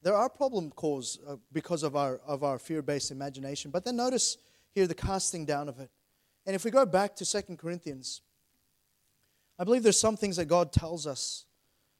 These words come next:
uh, here about, about casting down, uh, of fear-based imaginations. He says firstly in verse three,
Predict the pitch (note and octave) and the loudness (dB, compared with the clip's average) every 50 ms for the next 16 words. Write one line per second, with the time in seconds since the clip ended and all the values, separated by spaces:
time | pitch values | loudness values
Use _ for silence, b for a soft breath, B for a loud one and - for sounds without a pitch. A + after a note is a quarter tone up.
0 | _ _ _ _ _ _ _ _ - F3 E3+ D3+ D#3 F3+ G3+ G#3+ G#3 G3 F3+ E3+ | _ _ _ _ _ _ _ _ -4 -4 -4 -4 -2 4 8 8 8 8 8 4
1 | D#3 E3 F3+ F3+ F3 E3+ - D#3+ E3 D#3 F3+ E3 D#3+ - - G3+ G#3 A3 - - | 4 6 6 6 6 4 0 -6 -2 0 0 0 -2 -4 -4 -2 0 0 0 -2
2 | - G#3+ F#3+ D#3+ E3+ E3+ E3 E3+ D#3 C#3 B2 _ _ _ _ _ _ _ _ _ | -4 -4 -2 2 2 2 4 2 -4 -6 -8 _ _ _ _ _ _ _ _ _
3 | _ _ _ _ _ _ _ _ _ _ _ _ _ _ _ _ _ _ D3 C3 | _ _ _ _ _ _ _ _ _ _ _ _ _ _ _ _ _ _ -20 -12
4 | A#2+ D3 D3+ - - - - G#3 G3+ F#3+ D#3+ C#3+ F#3 F#3+ F#3 F3+ - - E3+ D#3 | -8 -8 -8 -8 -8 -2 2 6 8 8 8 8 6 6 6 4 0 -2 -4 -4
5 | D#3 D#3 D#3+ C#3 D3 D3+ C#3+ C3+ C#3+ C#3+ - - - D#3+ A#2+ A#2+ - - - - | -2 -2 -2 -4 -4 -6 -6 -4 -6 -6 -6 -8 -10 -12 -14 -14 -14 -12 -12 -12
6 | - - _ _ _ _ _ _ _ _ _ _ _ _ _ _ _ _ _ _ | -14 -16 _ _ _ _ _ _ _ _ _ _ _ _ _ _ _ _ _ _
7 | _ _ _ C#3+ - F3 G3+ F#3 - A#3+ B3 B3 - - - A3 A3+ A3+ G#3+ - | _ _ _ -10 -4 -2 0 2 4 4 6 6 4 2 4 4 4 6 6 4
8 | - G#3+ G3 F#3 F3 E3+ E3+ E3 C#3 E3+ D#3+ D3+ - - - - D3+ D#3 D3+ C#3 | 4 4 4 2 2 2 0 2 4 4 4 4 2 0 -2 -2 -2 0 0 0
9 | B2 A2+ G#2 | -2 -6 -12